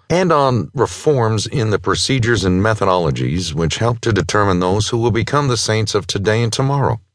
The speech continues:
In many instances today, even ecclesiastical figures often have a perception of sanctity and the cause of canonization, which is a throwback to an outdated approach from the bygone era.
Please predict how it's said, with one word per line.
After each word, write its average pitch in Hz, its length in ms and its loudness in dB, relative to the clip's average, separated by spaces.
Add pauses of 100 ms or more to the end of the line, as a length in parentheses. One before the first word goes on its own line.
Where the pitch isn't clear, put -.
(220)
In 78 180 2
many 110 300 2
instances 87 640 -2
today, 82 600 0 (180)
even 151 320 0
ecclesiastical 101 960 0
figures 78 540 -2
often 92 460 0
have 87 260 0
a 85 40 0
perception 95 540 -2
of 85 100 -2
sanctity 98 600 -2
and 113 260 0
the 92 60 2
cause 131 480 0
of 92 180 0
canonization, 113 960 0
which - 180 -4
is 151 140 2
a 107 80 4
throwback 87 680 0
to 98 180 -2
an 90 160 2
outdated 107 560 0
approach 69 380 -4
from 104 180 -2
the 95 60 0
bygone 73 420 0
era. 107 240 0